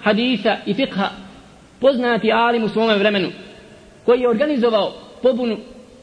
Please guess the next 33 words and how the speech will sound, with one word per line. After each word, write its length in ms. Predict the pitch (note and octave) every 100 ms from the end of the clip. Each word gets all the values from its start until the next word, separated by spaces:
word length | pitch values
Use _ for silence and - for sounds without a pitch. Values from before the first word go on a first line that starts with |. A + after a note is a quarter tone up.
| -
ako 220 | - -
se 100 | F#3+
tako 240 | - C4 A#3
može 220 | A#3 G#3
reći, 280 | A3+ - F#3 - - - -
ili 140 | - G3
otpor, 300 | C4+ - A3 - - - - - - -
zajedno 460 | F#3 C4+ A#3+ G#3+ - - - -
sa 160 | -
ostalim 480 | C4 C4+ B3 A#3 A3 - -
učenjacima 640 | B3+ B3+ A#3 A3 A3+ G#3+
i 60 | A3
imama 380 | A3 A#3+ B3+ A3+
u 60 |
svome 260 | G#3+ A#3 A#3
vremenu, 320 | A3 A#3 G#3+ - - - - - - -
kao 140 | G#3+
što 120 | G#3+ A3
je 60 |
bio 140 | A3 A#3+
imam 220 | A#3+ A3+
Jauzaji 540 | G3+ F#3 A#3 A3+ G#3 - - - -
i 60 | F#3+
ostali, 440 | A#3+ - A3 A3+ G3+ - - -
protiv 220 | A#3+ A3+
Hadžadž 360 | B3 G#3+ A3
ibn 140 | A3+ G#3
Jusufa, 540 | G#3+ B3 - E3+ F3 - - - - - -
veliko 320 | G3 C4+ A#3+
iskušenje 520 | A#3 G#3+ A#3 B3+ A#3
koje 120 | G#3 G#3+
je 40 |
bio 280 | A3 A#3